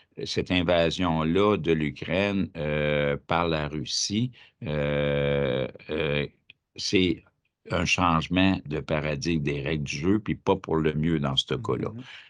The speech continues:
Speaker 1: Donc, euh, c'est sûr que c'est un peu plus inquiétant. Ça peut durer longtemps, en espérant que ça ne se détériore pas, espérant que ça ne dégénérera pas dans un conflit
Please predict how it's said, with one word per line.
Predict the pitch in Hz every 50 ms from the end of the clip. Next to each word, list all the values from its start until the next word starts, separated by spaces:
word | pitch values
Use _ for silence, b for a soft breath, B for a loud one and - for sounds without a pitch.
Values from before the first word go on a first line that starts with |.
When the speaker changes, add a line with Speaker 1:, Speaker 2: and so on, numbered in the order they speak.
| B
Speaker 1:
Donc, | 82 82 95 92 98 104 104 - -
euh, | 90 82 80 76 -
c'est | - - - - - 73 71
sûr | 71 - - - 123 123 131 127
que | - -
c'est | 73 - 90
un | 85
peu | 82 - 76
plus | 78 - 98 95 90 - - -
inquiétant. | 90 82 - - 78 69 - _ - 78 104 131 131 B B B B B B
Ça | _ - - 71 69
peut | - - - 113 110
durer | 101 95 87 80 95 92
longtemps, | 90 82 76 71 67 76 78 90 127 - - _
en | 104 90
espérant | 90 82 - - 85 78 78 95 101
que | 92
ça | - 85
ne | 82 82 78
se | 71 - 76
détériore | 76 71 78 82 - 92 82 80 80 80 69 65 -
pas, | - 76 82 120 143 - _
espérant | - 73 - - - 80 73 73 85 95
que | - -
ça | - 80
ne | 73 78 76
dégénérera | 71 69 80 82 80 76 - 85 82 82 76 78 76
pas | 69 - 90 90
dans | 85 76 65 64 65 69
un | 73 71 69
conflit | 65 - - 82 76 71 - - - 82 92 98 95